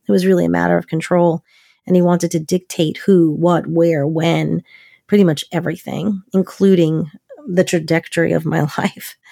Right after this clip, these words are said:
I really didn't know what I wanted to do when I went to college. And he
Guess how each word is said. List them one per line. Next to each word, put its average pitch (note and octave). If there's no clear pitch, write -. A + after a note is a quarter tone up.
I E3
really F#3+
didn't F#3+
know F3
what E3+
I E3+
wanted E3
to E3
do G3
when F3
I E3+
went D#3
to D3
college. D#3
And F3
he F3+